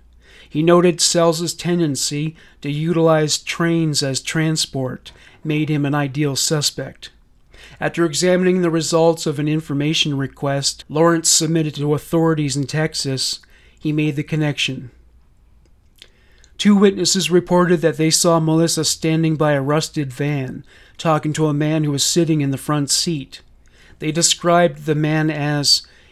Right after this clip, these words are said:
in his early to mid thirties, unkempt, with a dark complexion and dark hair, including heavy growth on his face that was not quite a full beard.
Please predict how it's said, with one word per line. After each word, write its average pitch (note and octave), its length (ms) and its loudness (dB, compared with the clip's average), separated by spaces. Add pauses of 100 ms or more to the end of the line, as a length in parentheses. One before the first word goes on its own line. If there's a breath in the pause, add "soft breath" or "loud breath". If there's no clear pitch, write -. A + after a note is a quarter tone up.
in C#3+ 140 -4
his D3 160 -2
early E3 300 2
to D#3+ 120 -6
mid D#3+ 200 0
thirties, E3 720 -2 (340 soft breath)
unkempt, D#3 920 -2 (420 soft breath)
with C#3 160 -4
a C#3+ 40 -2
dark D3 360 0
complexion E3+ 800 0 (120)
and C3+ 180 -2
dark D3 320 0
hair, C#3+ 440 -4 (440 loud breath)
including E3 400 2
heavy E3+ 300 0
growth E3 420 2
on D#3 100 2
his C#3 180 -2
face C#3+ 580 -4 (300 soft breath)
that C#3+ 140 -2
was C3+ 160 -2
not D3 240 0
quite C#3+ 220 -2
a C3+ 60 -4
full C#3 300 -4
beard. C3 520 -6